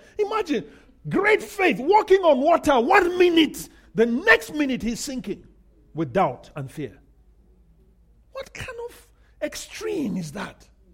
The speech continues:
You stepped out of the boat. "Jesus, Master, if it's you, bid me to come."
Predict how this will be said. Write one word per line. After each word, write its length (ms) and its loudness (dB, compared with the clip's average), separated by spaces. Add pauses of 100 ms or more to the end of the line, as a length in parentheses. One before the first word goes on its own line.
(960)
You 180 -10
stepped 420 -8
out 160 0
of 140 -2
the 80 2
boat. 500 -4 (460)
"Jesus, 320 -4 (540)
Master, 360 -8 (220)
if 160 -2
it's 140 -8
you, 240 -6 (140)
bid 160 -2
me 120 0
to 120 -10
come." 240 -14